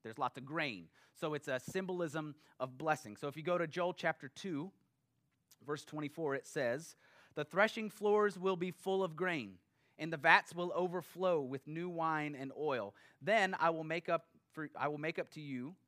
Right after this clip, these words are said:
the years that the swarming locust has eaten, the creeping locust, the stripping locust, the gnawing locust.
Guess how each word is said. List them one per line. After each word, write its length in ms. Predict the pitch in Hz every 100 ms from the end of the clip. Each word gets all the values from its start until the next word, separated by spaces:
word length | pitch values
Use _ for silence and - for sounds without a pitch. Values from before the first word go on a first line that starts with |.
| _
the 80 | 139
years 580 | 139 190 165 143 151 - _ _
that 140 | - 139
the 80 | 143
swarming 440 | - 170 170 165
locust 360 | 151 151 147 -
has 160 | 127
eaten, 260 | 131 95 95 _ _
the 80 | -
creeping 360 | - 208 196
locust, 400 | 175 170 175 165
the 60 | -
stripping 460 | - - 175 170 160
locust, 360 | 156 160 -
the 60 | 151
gnawing 400 | 156 165 165 127
locust. 480 | 107 - 92 -